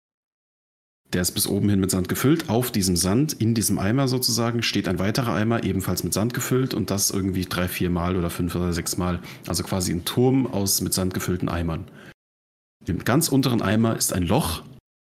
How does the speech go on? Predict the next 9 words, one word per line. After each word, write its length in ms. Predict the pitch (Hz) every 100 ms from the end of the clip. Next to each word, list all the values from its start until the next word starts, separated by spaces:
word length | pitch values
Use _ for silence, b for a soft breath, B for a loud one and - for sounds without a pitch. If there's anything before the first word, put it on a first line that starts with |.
| _ _
Dieses 280 | - 87 -
Loch 260 | 104 107 101
wird 140 | 95
von 180 | - 92
dem 120 | 87
Künstler 380 | - 113 - 98
geöffnet. 640 | 85 90 120 147 143 - B B _ -
Der 100 | -
Sand 360 | 85 87 90